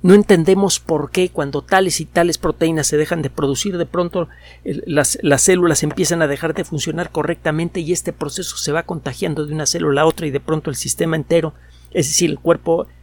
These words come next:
deja de responder correctamente a la insulina y se viene la diabetes tipo dos. No lo entendemos. A pesar de tratarse de un problema de salud que afecta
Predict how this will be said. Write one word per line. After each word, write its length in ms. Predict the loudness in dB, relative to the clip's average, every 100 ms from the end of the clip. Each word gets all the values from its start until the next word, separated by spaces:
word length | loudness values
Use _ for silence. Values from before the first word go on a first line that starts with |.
| -10
deja 340 | 0 0 2 0
de 100 | -2
responder 680 | -4 -6 -2 0 0 -2
correctamente 760 | -2 -2 -2 -2 -2 -2 -2 -4
a 40 |
la 80 | -4
insulina 480 | -4 -2 0 -2 -4
y 20 |
se 140 | -6
viene 200 | -4 -4
la 120 | -6 -8
diabetes 440 | -8 -10 -10 -10
tipo 240 | -8 -8
dos. 200 | -8 -10 -16 -20 -20 -20 -10 2
No 140 | 4
lo 80 | 4
entendemos. 640 | 2 -2 -4 -6 -12 -18 -20 -20 -20 -20 -8
A 80 | -4
pesar 340 | 2 4 6
de 80 | 4
tratarse 460 | 2 2 2 4 2
de 60 |
un 80 | 0
problema 480 | 0 0 2 0 0
de 80 | 0
salud 320 | 2 2 0
que 140 | -2
afecta 420 | 0 0 2 0